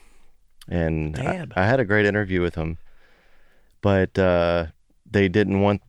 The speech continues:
Speaker 1: me. They wanted somebody else. And, and, but they were like, "Oh, but, you know, you wanna be a, an A C," 'cause I had mentioned about being an A C and
Speaker 2: Camera work.
Speaker 1: Yeah. So
Speaker 2: Camera assistant.
Speaker 1: which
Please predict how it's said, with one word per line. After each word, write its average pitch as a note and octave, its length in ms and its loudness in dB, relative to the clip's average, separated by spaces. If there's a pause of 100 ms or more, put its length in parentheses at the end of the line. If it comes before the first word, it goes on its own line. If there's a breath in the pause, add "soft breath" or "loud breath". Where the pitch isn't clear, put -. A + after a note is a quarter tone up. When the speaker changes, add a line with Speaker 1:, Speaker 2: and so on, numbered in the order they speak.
(140)
Speaker 1:
me. F#2+ 560 0
They F#2 80 0
wanted F2+ 200 0
somebody F2 300 -2
else. F2 440 -2
And, D#2 500 -6 (300)
and, E2+ 480 -4
but G2 120 0
they G2 80 2
were G2 60 4
like, F#2 160 2
"Oh, B2 200 2
but, G#2 260 2
you G#2+ 120 2
know, G2 80 2
you G2 220 0
wanna F#2+ 300 2
be G2 240 0
a, F2 400 0 (400)
an F2+ 140 -2
A F#2 120 2
C," F2+ 420 -4 (120)
'cause F#2+ 160 -6
I F#2+ 80 4
had E2 180 0
mentioned F2+ 380 -2
about E2 420 -4
being F2+ 260 -2
an F2 80 0
A D#2+ 120 -2
C F#2 340 -4
and D#2 260 -8 (280 soft breath)
Speaker 2:
Camera B2 280 -4
work. F2 240 -10
Speaker 1:
Yeah. A#1 360 -2
So F2+ 460 -2
Speaker 2:
Camera C#3 240 -8
assistant. - 400 -12
Speaker 1:
which C3 280 2